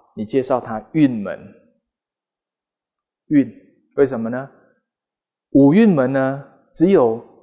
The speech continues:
五分之一是讲色法而已，其他受想行识都是在谈心法。所以一个学心理学的，你知道，诶，这个人学心理学的，那么你从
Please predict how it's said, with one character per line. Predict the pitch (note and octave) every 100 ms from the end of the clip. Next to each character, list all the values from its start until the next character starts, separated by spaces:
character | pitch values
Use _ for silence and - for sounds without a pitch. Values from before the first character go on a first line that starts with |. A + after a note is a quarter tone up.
| _ _ _ _
五 | C#3
分 | C3 G#3
之 | -
一 | D#3 F#3
是 | E3+ F3 D3 - _ _
讲 | - G#2
色 | G2 - C3
法 | - F#2+
而 | G#2
已， | G2 _ _
其 | - - G3
他 | A3 G3 G3
受 | - B3+ E3+
想 | C3+ G#2
行 | - A2 B2
识 | - E3+ C3
都 | C#3+
是 | C#3 D#3
在 | D3
谈 | A#2+ G#2 G#2+
心 | - C#3 C3
法。 | - - _ _ _ _ _ _
所 | - C4
以 |
一 | C#4+
个 | A#3+
学 | - F3
心 | F#3+ B3 B3
理 | E3
学 | B2 B2+
的， | C3+
你 | C3
知 | B2+
道， | F#3+
诶， | B3 C#4 C4
这 | A3+
个 | F3+
人 | C3+ B2+ D3
学 | D#3 B2+
心 | D3 D#3
理 | A2
学 | G#2+ F#2+
的， | G2+ - _ _ _
那 | -
么 | B2 B2+ A2 - _
你 | A#2+
从 | A2 B2+